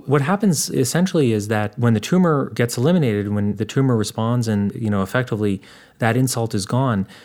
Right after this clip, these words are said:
the cartilage does scar. The cartilage doesn't grow back very well,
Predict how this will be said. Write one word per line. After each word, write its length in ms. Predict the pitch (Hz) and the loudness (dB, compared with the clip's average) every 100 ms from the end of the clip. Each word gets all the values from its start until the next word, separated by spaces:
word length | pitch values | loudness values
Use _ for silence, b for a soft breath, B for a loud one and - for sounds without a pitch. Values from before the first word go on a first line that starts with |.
| B - | B -4
the 160 | 123 120 - | -2 -2 -8
cartilage 460 | - 170 180 143 - | 0 2 2 0 0
does 220 | 139 180 | 0 2
scar. 520 | - 107 90 101 135 | 0 -2 0 -2 -4
The 60 | 147 | -4
cartilage 360 | - 202 190 | 0 2 2
doesn't 220 | - 147 135 | -2 0 0
grow 160 | 127 | 0
back 420 | 104 120 151 - 110 | 2 0 -2 -4 -4
very 260 | 110 107 | 0 2
well, 340 | 101 98 90 | 2 0 -2